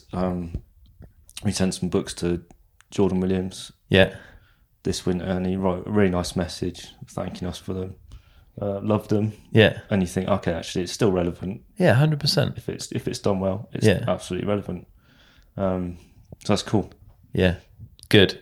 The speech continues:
Speaker 2: In a good place. And it's ace to see, like,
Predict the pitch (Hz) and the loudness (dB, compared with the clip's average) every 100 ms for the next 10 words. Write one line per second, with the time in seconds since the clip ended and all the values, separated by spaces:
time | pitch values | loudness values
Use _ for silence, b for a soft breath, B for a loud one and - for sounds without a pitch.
0 | - 110 101 95 95 - 92 87 90 - | -2 2 4 4 4 8 6 6 2 0
1 | - - 98 95 - - 85 82 76 76 | -2 2 4 4 0 0 2 4 4 4
2 | - | 0